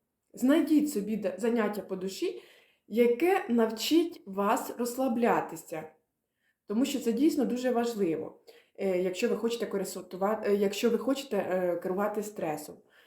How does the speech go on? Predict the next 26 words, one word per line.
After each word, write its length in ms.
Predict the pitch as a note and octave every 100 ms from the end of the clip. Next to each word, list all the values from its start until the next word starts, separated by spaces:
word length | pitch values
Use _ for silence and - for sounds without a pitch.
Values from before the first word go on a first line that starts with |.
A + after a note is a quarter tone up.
| _ _ _ -
Нове 340 | A#3+ D4 B3+
хобі — 460 | C#4 D4+ A#4 - G#3 -
це 100 | G#3
один 260 | G3+ B3+
із 100 | A#3
способів, 500 | A#3 B3+ C#4 A3 F3+
який 280 | F#3+ F#3 A3
також 520 | A3 G#3+ C4+ D4 A#3
доп-, 240 | G3 F#3+ -
допомагає 1040 | - F#3 - G3+ G3+ G3 G3 C4+ C#4+ C#4+ - - - _ _ -
освоїти 1080 | G3+ G#3 F3 A#3 C#4+ D4 B3+ - - A#3
нову 320 | G3+ D#3+ F#3 G#3+
навичку. 800 | F3+ E3 D3+ D3 - - D3+ - - _
Неважливо, 380 | C4 C#4+ F#3 -
чим 220 | - D3+
ви 60 | D3
будете 340 | D3+ - D#3+
займатися. 580 | D#3 D3+ D3 - - -
Особливо 760 | G3 A3+ G3+ C4+ F4+ D#4 A#3 G3
важливо 540 | G3 F#3+ G3+ G#3+ C#4
те, 280 | C#4 G#3 G3+
щоб 240 | G3+ A3+
це 200 | A3+ G#3
заняття 420 | F#3+ F#3+ F#3 F#3 B3
приводило, 680 | G#3+ F3 F#3 G3 G#3 G3 F#3
е, 280 | F3+ F3